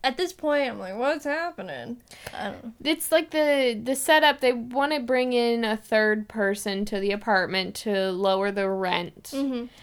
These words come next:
Speaker 1: So,
Speaker 2: But
Speaker 1: m-, yeah, Marilyn calls up her friend Loco.
Speaker 2: Yeah, who she has to explain that her name is Loco because she's a little crazy.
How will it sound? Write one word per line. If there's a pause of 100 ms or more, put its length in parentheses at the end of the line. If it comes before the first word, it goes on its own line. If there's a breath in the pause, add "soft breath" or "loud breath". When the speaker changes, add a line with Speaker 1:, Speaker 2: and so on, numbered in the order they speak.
(140)
Speaker 1:
So,
Speaker 2:
But
Speaker 1:
m-, (120)
yeah,
Marilyn
calls
up
her
friend
Loco. (920 loud breath)
Speaker 2:
Yeah, (260 soft breath)
who
she
has
to
explain
that (240)
her
name
is
Loco
because
she's
a
little
crazy.